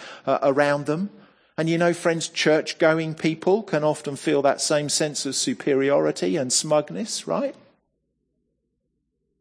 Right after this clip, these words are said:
But God's judgment is unavoidable, even for the Jews, even for moral people, even for religious people. So there's, there's no room for self-righteousness, no room for,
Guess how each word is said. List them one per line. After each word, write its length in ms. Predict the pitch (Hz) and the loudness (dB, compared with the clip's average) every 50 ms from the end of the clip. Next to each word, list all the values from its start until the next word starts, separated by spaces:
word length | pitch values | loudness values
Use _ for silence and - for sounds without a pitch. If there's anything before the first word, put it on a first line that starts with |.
| _ _ _ _ - - - - | _ _ _ _ -16 -14 -4 0
But 160 | 151 143 - | 0 0 2
God's 300 | - 185 196 190 - - | 2 2 2 2 0 0
judgment 420 | - 175 165 151 - 147 143 135 | 2 2 2 2 0 -4 -4 -2
is 140 | - 135 123 | -2 -2 0
unavoidable, 760 | 165 165 156 151 131 180 190 202 196 185 - - - - - - _ _ _ _ _ _ _ _ _ _ _ _ _ _ _ _ _ _ | 0 0 0 0 2 4 4 4 4 2 0 -6 -8 -14 -14 -18 _ _ _ _ _ _ _ _ _ _ _ _ _ _ _ _ _ _
even 240 | 165 185 180 180 170 | 0 2 2 0 -4
for 120 | - 185 | -4 -2
the 100 | 165 175 | -2 0
Jews, 360 | - 156 208 220 190 120 104 | 2 4 4 4 4 4 4
even 220 | 160 175 165 160 151 | 2 2 2 0 0
for 140 | - 190 | 0 2
moral 440 | 175 170 180 196 214 240 233 208 175 | 2 4 6 6 8 8 8 8 6
people, 460 | - - 190 180 - - - 190 117 | 4 0 -6 -6 -6 -6 -4 0 2
even 160 | 160 175 185 175 | 2 2 0 0
for 160 | - 202 196 | 2 4 4
religious 500 | 190 196 196 196 233 220 - 214 - - | 6 6 4 4 2 2 0 -2 -2 -2
people. 480 | - - 165 156 - - - - - _ _ _ _ _ _ _ _ _ _ _ _ _ | -4 -4 -4 -4 -6 -12 -18 -18 -18 _ _ _ _ _ _ _ _ _ _ _ _ _
So 160 | - - 151 | -2 0 2
there's, 220 | 143 151 147 143 - | 2 2 2 0 0
there's 240 | - 151 139 - 151 | -2 -2 -2 0 -2
no 140 | 147 147 | -2 0
room 260 | 147 139 147 151 160 151 | 0 0 -2 -2 -4 -6
for 140 | - - | -8 -8
self-righteousness, 1160 | 131 - - 151 143 139 - - 147 156 - 196 202 - - 127 - - - 160 - - - - | -6 -4 -2 -2 -2 -4 -6 -4 -2 -2 -2 -2 -4 -6 -6 -4 -4 -4 -4 -6 -6 -6 -4 -2
no 160 | 131 127 127 | 0 0 0
room 160 | 131 139 139 | 0 0 -2
for, 200 | 135 - 135 120 | -2 -2 -4 -4